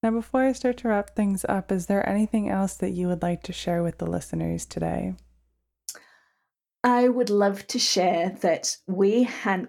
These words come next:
Speaker 2: we can take more responsibility for what's happening around us than we think we can.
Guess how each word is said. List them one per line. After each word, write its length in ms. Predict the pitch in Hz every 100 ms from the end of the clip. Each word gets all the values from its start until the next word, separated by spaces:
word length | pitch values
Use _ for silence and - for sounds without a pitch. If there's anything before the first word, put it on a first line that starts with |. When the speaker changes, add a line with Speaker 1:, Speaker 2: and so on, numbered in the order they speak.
| -
Speaker 2:
we 160 | 214
can 220 | 214 233 202
take 460 | - 233 254 254
more 240 | 202 196 185
responsibility 1000 | 175 - 175 196 185 170 170 - 196 208
for 160 | -
what's 260 | 175 - -
happening 440 | - 190 - 196
around 360 | 190 185 185 196
us 140 | 202
than 160 | - 190
we 80 | 196
think 300 | 196 190 202
we 100 | 208
can. 460 | - 180 190 330